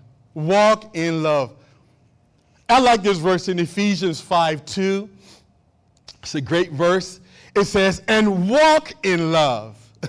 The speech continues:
<laughs> as Christ also has loved us and given himself for us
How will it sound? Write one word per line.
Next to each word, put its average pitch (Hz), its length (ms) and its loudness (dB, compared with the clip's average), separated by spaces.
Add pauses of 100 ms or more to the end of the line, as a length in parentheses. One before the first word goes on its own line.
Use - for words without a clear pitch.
(320)
<laughs> - 680 -18
as 226 180 2
Christ 269 680 2
also 233 560 2
has 190 300 0
loved 226 500 2
us 208 380 2 (240)
and 233 320 0
given 294 560 2
himself 190 920 0
for - 240 -4
us 233 720 4